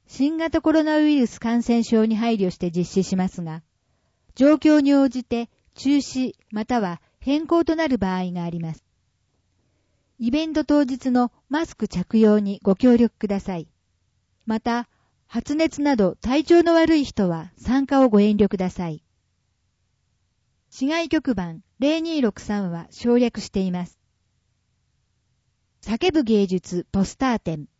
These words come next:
男女平等や女性の権利獲得のために立ち上がった世界の女性たちの強烈なメッセージが掲載されたポスター展を開催します。場所及び期間。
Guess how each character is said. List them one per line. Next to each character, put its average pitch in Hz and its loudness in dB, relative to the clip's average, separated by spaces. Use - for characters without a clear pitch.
男 339 0
女 269 4
平 202 4
等 190 2
や 180 -6
女 226 0
性 330 0
の 320 0
権 339 -2
利 240 -2
獲 - -8
得 285 0
の 277 2
た 269 0
め 269 2
に 214 0
立 180 -6
ち - -2
上 185 -4
が 185 -4
っ 185 -8
た 160 -12
世 311 -4
界 269 0
の 175 -2
女 175 -2
性 240 0
た 202 -4
ち 175 -8
の 165 -4
強 285 4
烈 320 -2
な 330 -4
メ 330 -2
ッ 320 -4
セ 226 0
ー - 2
ジ 185 -8
が 170 -6
掲 202 -2
載 208 -4
さ 202 -4
れ 190 -4
た 190 -6
ポ 214 -2
ス - -6
タ 320 -2
ー 320 2
展 190 0
を 160 -4
開 165 -6
催 160 -6
し 160 -12
ま 156 -10
す。 - -20
場 220 0
所 269 4
及 285 6
び 180 -6
期 - -12
間。 180 -6